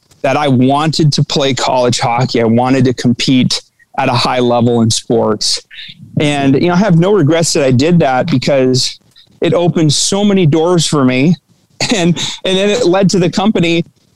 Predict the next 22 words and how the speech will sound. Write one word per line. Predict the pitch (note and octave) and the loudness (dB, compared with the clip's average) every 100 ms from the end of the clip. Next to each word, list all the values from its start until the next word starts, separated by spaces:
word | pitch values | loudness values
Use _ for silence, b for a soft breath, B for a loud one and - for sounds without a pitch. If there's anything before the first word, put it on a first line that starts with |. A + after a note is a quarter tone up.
| - | -4
that | D#3+ | -2
I | D3+ | 0
founded | D3+ F#3 F#3 C4 D3 C#3+ C#3+ D3 - _ _ | -2 -2 -2 0 2 2 2 0 -2 _ _
that | E3 C#3 | -4 -2
helps | F3+ F3 - | -2 -2 -2
other | F#3+ E3+ C#3+ | 0 2 2
veterans. | E3 G#3+ A#2 G2 - - - | 0 0 -2 -4 -8 -8 -8
So | - D3 | -4 -2
folks | D3+ F3+ D#3+ | 0 0 0
who, | G3 E3 D#3+ B B B B | 2 2 0 B B B B
who | - | -2
served | F3 - G3+ D4+ | 0 0 2 2
in | D#3+ | 4
the | B2+ | 2
military, | B2 A2+ G#2+ A2 | 2 0 0 0
I | |
mean, | A#2 | 2
those | D#3 F3+ | 2 2
are | F#3+ | 0
my | D#3+ | -2
peeps. | - B3 - - - - - - | -2 -2 -2 -2 -6 -6 -10 -10
So, | - F3+ E3+ | -6 -2 0